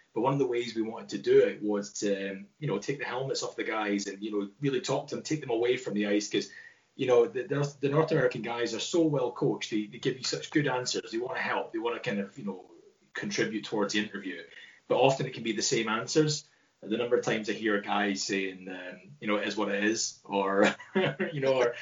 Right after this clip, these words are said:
"If you lose, you know, you bounce back tomorrow. If you win, you continue." It's just the same stuff. So we came up with a show called The Clan Show. Um, not, you know,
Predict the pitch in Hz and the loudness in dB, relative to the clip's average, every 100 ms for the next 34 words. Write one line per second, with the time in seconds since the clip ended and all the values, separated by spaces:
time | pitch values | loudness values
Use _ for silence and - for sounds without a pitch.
0 | - - - 139 127 127 143 151 160 180 | -6 -4 2 2 4 4 4 2 -2 -6
1 | 156 - 123 - - - - 123 117 123 | -4 -2 -2 -4 -8 -12 -10 -8 -4 -4
2 | 120 117 113 120 131 117 - - 120 120 | -4 -6 0 0 -2 -8 -12 -10 -10 -8
3 | - - 151 147 127 107 104 170 - - | -10 -8 -8 -4 0 0 -2 -2 -4 -8
4 | _ _ _ - - 135 127 123 123 143 | _ _ _ -10 -2 2 6 4 4 -4
5 | 143 185 170 151 147 147 135 127 123 - | -2 -2 0 0 0 0 0 0 -2 -4
6 | - 127 107 101 104 117 147 - - 107 | -6 -2 -2 -2 -2 -2 -4 -10 -16 -12
7 | 104 101 101 - _ _ _ - 104 - | -8 -6 -6 -8 _ _ _ -12 -8 -8
8 | - _ 151 - - | -10 _ -8 -8 -8